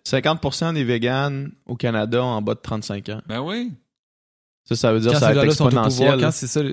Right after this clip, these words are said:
Speaker 3: quand cinquante pour cent des gens au gouvernement sont véganes, euh,
Speaker 1: Tu sais, on en parlait avec Gabriel Dubois quand il est
Speaker 3: Ouais.
Speaker 1: venu sur le podcast ici. J'ai posé la question, tu sais. Puis lui, il disait, «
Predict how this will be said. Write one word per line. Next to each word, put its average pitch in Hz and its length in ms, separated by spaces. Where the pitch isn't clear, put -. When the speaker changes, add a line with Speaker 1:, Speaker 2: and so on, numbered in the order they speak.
Speaker 3:
quand 143 80
cinquante 139 320
pour 123 100
cent 147 140
des 127 160
gens 135 240
au 117 140
gouvernement 120 500
sont 120 180
véganes, 113 540
euh, 107 140
Speaker 1:
Tu - 240
sais, 147 60
on 147 120
en 123 80
parlait 127 240
avec 170 180
Gabriel 139 400
Dubois 127 340
quand 131 100
il 117 80
est - 20
Speaker 3:
Ouais. 120 100
Speaker 1:
venu 135 260
sur - 160
le 113 60
podcast 120 600
ici. 165 460
J'ai 117 220
posé 113 220
la 123 100
question, 131 480
tu - 80
sais. 175 180
Puis - 100
lui, 135 200
il 120 60
disait, « 135 520